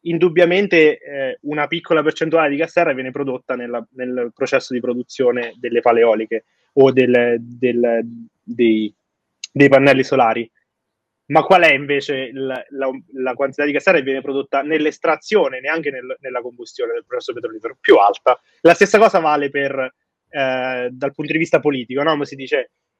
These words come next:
"Sì, ma, ehm, i, le terre rare che servono per produrre le batterie oppure i pannelli solari vengono estratti dal Congo, dei paesi in via di sviluppo, portano le guerre, eccetera, eccetera."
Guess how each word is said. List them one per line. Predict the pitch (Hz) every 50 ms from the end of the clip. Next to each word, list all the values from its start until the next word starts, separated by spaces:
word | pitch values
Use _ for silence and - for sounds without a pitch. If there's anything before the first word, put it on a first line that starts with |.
| _ _ _ _ _ _
"Sì, | _ - - - 202 214 214 196
ma, | 175 165 156 156 151 151 147 147 - - 151 143 143 143 139 139
ehm, | 135 135 135 131 127 127 120 120 123 120 _ _
i, | _ _ 135 135 131 131 131
le | 120 131 143
terre | 135 151 151 160 165 170
rare | 180 180 180 175 165 156 151 147 139 139
che | 139 147 143 131
servono | - - 165 151 143 135 135 139 139
per | 127 135 131
produrre | - - 143 131 135 135 135 135 135 131 127 127 123 117
le | 123 123
batterie | 127 139 139 - _ 180 170 170 170 165 160 151 139
oppure | 131 127 - _ - 135 131 127 123
i | 123
pannelli | 135 135 131 127 127 139 143
solari | - - 180 151 143 143 143 139 135 131
vengono | 139 135 127 131 131 135
estratti | 131 _ - 135 127 127 - - - 123
dal | 120 127 - _
Congo, | - 143 139 131 131 135 123 127 123 123 120 117 120 120
dei | 120 123 117
paesi | - 127 127 123 120 - - 120
in | 117 120 - _ _ _ _ _ _ _
via | _ 131 131
di | 127 127
sviluppo, | 131 151 170 151 147 139 139 - 135
portano | 127 127 - _ 135 135
le | 139
guerre, | 127 131 131 127 123 117
eccetera, | - - 120 123 120
eccetera." | - - 123 113 113 104